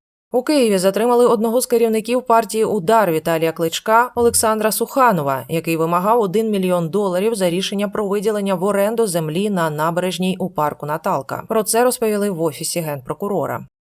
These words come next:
Пілоти повітряних сил З С У завершили льотну підготовку на французьких винищувачах «Міраж дві тисячі п'ять Ф».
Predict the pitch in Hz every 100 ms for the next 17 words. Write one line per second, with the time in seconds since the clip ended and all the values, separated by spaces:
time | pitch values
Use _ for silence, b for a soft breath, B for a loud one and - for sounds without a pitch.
0 | _ _ 233 240 269 269 247 214 214 208
1 | 196 190 208 202 165 185 196 247 214 160
2 | 151 - 214 214 202 208 208 202 180 180
3 | 185 208 202 196 165 160 196 180 180 170
4 | 180 - 160 156 170 196 190 190 185 170
5 | 156 156 165 156 165 180 180 180 202 170
6 | 143 - 170